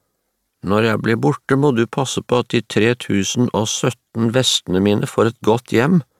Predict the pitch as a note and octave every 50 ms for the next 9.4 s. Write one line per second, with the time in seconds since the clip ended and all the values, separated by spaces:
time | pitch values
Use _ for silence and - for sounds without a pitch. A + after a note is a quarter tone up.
0 | _ _ _ _ _ _ _ _ _ _ _ - G#2+ A2+ B2+ C#3+ D3+ C#3+ C3+ C3
1 | C3 B2+ B2 - - C#3 C3+ C3+ C#3 - - - - C#3+ C3+ B2 - C#3 C3+ B2+
2 | A#2+ A#2 A2 A2 A2+ A2 A2+ G#2+ F#2+ F#2+ G#2+ A#2 B2 B2 B2 A#2+ A#2 A#2+ B2 A#2+
3 | A#2 G#2+ G#2 G2+ G2+ - - - - A2 F#2+ D2+ D2+ D#2 E2+ F#2+ F2+ D#2+ E2+ E2+
4 | - - - - - - - A2 A2 A#2+ B2 B2+ B2 B2 - - B2 B2 B2 A#2+
5 | A2 G#2+ A2 G#2+ A2+ A#2 A#2 A2+ A2+ A2+ G#2+ G#2 A2 A#2 A#2 A#2 A2+ A#2 A2+ -
6 | - - G#2 G#2 A2+ A2 G#2+ G#2+ A2+ A2+ A2+ A2+ A2+ A2 A#2+ A#2 G#2+ G#2+ A2 G#2+
7 | G#2 - A2 G2+ G#2 G#2 G#2 G#2 - - - A#2 B2 A#2+ A#2 A2 G#2 G#2 G#2 -
8 | - - - - A2 A2 G#2+ G2 - - - F#2 G2+ G2+ G2 F#2 F#2+ G2 G2+ -
9 | - F#2+ G2+ G2 D2 G2 G2 G#2+